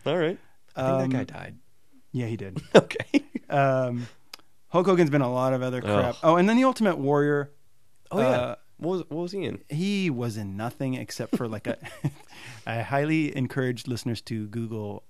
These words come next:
Speaker 2: um, The Ultimate Warrior in a Phil Collins music video.
Speaker 1: <laughs> Oh, no.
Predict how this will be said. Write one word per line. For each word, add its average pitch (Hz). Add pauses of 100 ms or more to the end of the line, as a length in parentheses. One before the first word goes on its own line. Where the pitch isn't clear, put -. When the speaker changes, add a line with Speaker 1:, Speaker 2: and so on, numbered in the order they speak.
Speaker 2:
um, 101
The -
Ultimate 117
Warrior 110
in 107
a 95
Phil 117
Collins 104
music 98
video. 92 (180)
Speaker 1:
<laughs> -
Oh, - (380)
no. 147